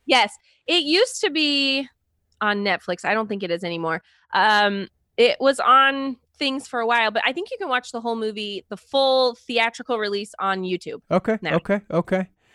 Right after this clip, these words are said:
Speaker 2: Uh,
Speaker 1: Watch
Speaker 2: and,
Speaker 1: it.
Speaker 2: and you, you had a very popular podcast, which you quit, I heard.
Speaker 1: So I used to be Sorry Not Sorry with Jenna Kim Jones.
Speaker 2: Yeah.
Speaker 1: And then my husband and I were like, we, 'cause he's on the podcast with me, the
Speaker 2: Mm-hmm.
Speaker 1: hashtag Al.
Speaker 2: Yeah.
Speaker 1: Um,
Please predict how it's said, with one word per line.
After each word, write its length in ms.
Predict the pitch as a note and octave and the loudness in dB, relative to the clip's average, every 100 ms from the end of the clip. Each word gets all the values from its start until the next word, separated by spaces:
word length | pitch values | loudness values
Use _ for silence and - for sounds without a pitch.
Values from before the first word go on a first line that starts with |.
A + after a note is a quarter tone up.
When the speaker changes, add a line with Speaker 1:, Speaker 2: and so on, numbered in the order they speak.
| _ | _
Speaker 2:
Uh, 200 | - F3 | 8 8
Speaker 1:
Watch 100 | D#3+ | 8
Speaker 2:
and, 140 | F#3 G3+ | 6 4
Speaker 1:
it. 120 | F#4 - | 2 2
Speaker 2:
and 200 | F#3 G3 | 4 4
you, 260 | G#3 G3+ - F3 | 6 4 4 2
you 180 | F#3+ | 2
had 200 | E3 F#3+ | 6 4
a 40 | D#3+ | 4
very 280 | F3+ G#3 F3+ | 4 4 4
popular 440 | G3 F#3 F#3 D#3 | 4 4 4 2
podcast, 640 | - F#3+ G3 - D#3+ - | 4 4 4 4 2 2
which 180 | D3+ - | -2 -2
you 80 | C3 | -6
quit, 420 | - D3 F3 - - - | 2 4 4 0 -20 -6
I 80 | C3 | -2
heard. 340 | C#3+ D#3+ F3+ - _ _ _ _ _ _ _ | 2 0 0 -8 _ _ _ _ _ _ _
Speaker 1:
So 280 | - - C#4+ | -6 4 6
I 160 | A#3 B3 | 6 4
used 500 | B3 B3+ F#4 G4+ - | 2 2 2 2 -2
to 80 | D4 | -4
be 160 | B3+ | -4
Sorry 320 | C4 B3+ A#3 C#4+ | -2 0 2 2
Not 200 | D4+ - | -2 0
Sorry 220 | B3 A#3+ | 2 2
with 120 | A#3 | 0
Jenna 200 | A3 G#3+ | -4 -6
Kim 180 | A#3 C4 | -6 -6
Jones. 340 | A3+ F3+ F3+ C#3 | -2 -2 -2 0
Speaker 2:
Yeah. 200 | C#3 E3 | 0 0
Speaker 1:
And 200 | G#3 A3+ | -6 -6
then 60 | A#3 _ - | -8 _ -6
my 120 | A3 | -2
husband 380 | A3+ C4 C#4 C4 | 0 0 0 0
and 100 | G#3 | 2
I 140 | F#3 | 2
were 100 | F3 | 0
like, 280 | E3+ D#3+ E3 _ _ _ _ _ _ _ - | 0 -2 -4 _ _ _ _ _ _ _ -8
we, 220 | C4 C#4+ | -6 -4
'cause 220 | - D4 | -6 -4
he's 200 | E4 E4 | -2 2
on 140 | C#4 | 2
the 80 | B3 | 2
podcast 420 | A#3+ G#3 B3 A#3+ | 0 -2 0 -2
with 140 | F3+ F#3 | -4 -6
me, 240 | F#3 A3+ | -6 -4
the 80 | E3+ | -2
Speaker 2:
Mm-hmm. 160 | E3 F#3 | 0 0
Speaker 1:
hashtag 500 | G3 - - A#3 G#3 | -2 -4 -12 -6 -2
Al. 300 | E3 F#3 A#3 | 0 0 0
Speaker 2:
Yeah. 260 | D#3 D#3+ F3+ _ _ _ A3 | 4 4 2 _ _ _ 2
Speaker 1:
Um, 260 | G#3+ G#3 | 2 2